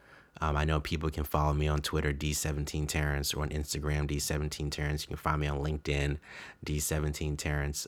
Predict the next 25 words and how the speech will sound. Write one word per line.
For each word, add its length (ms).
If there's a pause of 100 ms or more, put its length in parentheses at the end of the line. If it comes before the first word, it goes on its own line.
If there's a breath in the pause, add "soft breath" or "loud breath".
Um, 400
this 160
is 140
my 160
way 160
to 100
network. 500
This 220
is 60
my 140
way 140
to 80
push 280
out 240 (440 loud breath)
what 160
I 140
can 220
do 160
for 160
you. 320 (640 loud breath)
Um, 420 (1160)
these 160
times 340
are 80
hard. 460